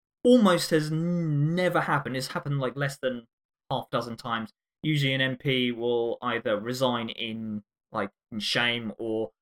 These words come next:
will be, like, manoeuvred out of, uh, out of the House of Commons through some other means. Um, and they also would,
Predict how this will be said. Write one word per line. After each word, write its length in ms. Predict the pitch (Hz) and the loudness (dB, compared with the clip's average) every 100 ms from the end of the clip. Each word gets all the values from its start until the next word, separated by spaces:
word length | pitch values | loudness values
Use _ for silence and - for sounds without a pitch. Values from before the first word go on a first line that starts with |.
| _ - | _ -10
will 100 | 110 | -4
be, 180 | 117 117 | -2 -2
like, 280 | 107 101 | -4 -4
manoeuvred 440 | 117 113 117 110 107 - | -8 -6 -4 -6 -6 -4
out 200 | 110 95 | -4 -4
of, 100 | 101 _ _ _ | -10 _ _ _
uh, 220 | 104 104 - | -10 -8 -2
out 140 | 127 | -2
of 60 | - | -2
the 60 | |
House 160 | 120 107 | -6 -8
of 80 | 113 | -8
Commons 380 | 127 117 107 - | -6 -6 -6 -6
through 260 | 120 110 | -8 -6
some 240 | - 123 107 | -6 -6 -4
other 140 | 104 | -4
means. 400 | 113 107 101 - _ _ _ _ _ _ _ | -4 -4 -4 -8 _ _ _ _ _ _ _
Um, 480 | 120 117 117 113 104 _ _ _ _ _ _ _ _ - | -2 -2 -2 -6 -8 _ _ _ _ _ _ _ _ -8
and 320 | 143 139 139 147 | -2 0 0 4
they 160 | 151 | 4
also 440 | 165 175 165 160 147 | 4 2 2 2 2
would, 360 | 143 139 139 | 2 0 -2